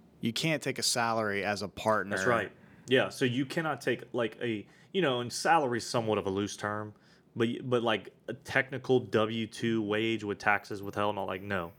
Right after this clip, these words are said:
Speaker 2: As a
Speaker 1: Yeah.
Speaker 2: partner in a partnership, which is what you are as an L L C member in a multi-member L L C.
Speaker 1: Yeah.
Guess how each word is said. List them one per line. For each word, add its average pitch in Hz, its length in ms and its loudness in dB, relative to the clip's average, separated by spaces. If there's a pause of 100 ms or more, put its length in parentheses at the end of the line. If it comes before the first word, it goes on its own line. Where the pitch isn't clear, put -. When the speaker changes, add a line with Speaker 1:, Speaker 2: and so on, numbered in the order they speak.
(320)
Speaker 2:
As 104 140 0
a 113 40 4
Speaker 1:
Yeah. 92 120 -2
Speaker 2:
partner 123 460 -2
in 127 100 -4
a 135 60 -6
partnership, 98 640 -2 (120)
which 113 200 -2
is 101 100 -2
what 117 280 0
you 117 200 -4
are 104 460 0 (100)
as 101 120 -4
an 104 100 -6
L 113 220 0
L 107 100 -2
C 110 220 -4
member 104 500 -6 (500)
in 110 100 -4
a 104 60 -2
multi-member 113 800 0
L 107 200 0
L 101 100 -2
C. 113 420 -4
Speaker 1:
Yeah. 101 380 -8